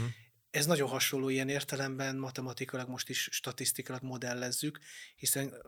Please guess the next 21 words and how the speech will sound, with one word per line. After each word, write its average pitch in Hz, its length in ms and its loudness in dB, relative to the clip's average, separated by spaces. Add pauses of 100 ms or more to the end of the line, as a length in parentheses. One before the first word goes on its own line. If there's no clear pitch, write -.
(100)
maga 147 260 2
a 139 40 8
vizuális 143 420 4
megjelenés, 139 840 2
a 131 80 -6
hang, 131 440 -2
hogyha 127 240 -4
ezeket 120 340 -6
így 135 100 -6
akarjuk 127 440 -6 (360)
gépi 135 260 -2
tanulással 127 800 0
újra 135 300 -4
kreálni, 139 720 -2 (360)
tulajdonképpen 131 440 -2
ezek 131 220 -2
ilyen 127 140 -2
statisztikailag 123 640 -4
leírható 120 460 -6
folyamatok, 143 640 0 (560)
és - 340 2